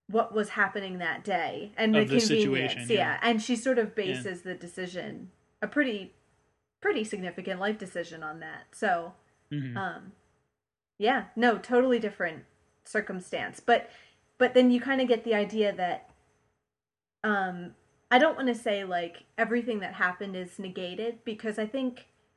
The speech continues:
Speaker 1: one of the points of the Last of the Time Lords episode is to kind of make clear that even alternative timelines that get rewritten still in some sense happened, you know, like, uh,
Speaker 2: Mm-hmm.
Speaker 1: I rem-, you know,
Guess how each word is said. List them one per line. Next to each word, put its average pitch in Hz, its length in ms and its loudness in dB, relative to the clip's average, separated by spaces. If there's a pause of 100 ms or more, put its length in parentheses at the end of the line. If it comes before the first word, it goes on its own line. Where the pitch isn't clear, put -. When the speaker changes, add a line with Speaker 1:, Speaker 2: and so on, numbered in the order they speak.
(360)
Speaker 1:
one 233 200 0
of 233 80 2
the 214 80 -2
points 208 460 -6
of 175 400 -2 (640)
the 220 120 -4
Last 190 360 -2
of 196 60 -10
the 185 80 -8
Time 185 360 -6
Lords 180 240 -8
episode 170 520 -8
is 180 160 -12
to 214 80 -6
kind 214 240 -4
of 190 100 -10
make 180 200 -8
clear 165 420 -6
that 156 280 -8 (300)
even 202 600 -2 (240)
alternative 214 500 -4
timelines 190 680 -6
that 196 160 -8
get - 160 -6
rewritten 180 680 -8
still 190 600 -2
in 190 220 -8
some 180 260 -10
sense 160 360 -10
happened, 185 680 -10
you 208 160 -2
know, 190 200 -4
like, 147 380 -8 (460)
uh, 160 40 -2
Speaker 2:
Mm-hmm. 143 300 0 (140)
Speaker 1:
I 214 80 2
rem-, 202 320 -6
you 220 140 -2
know, 185 240 -12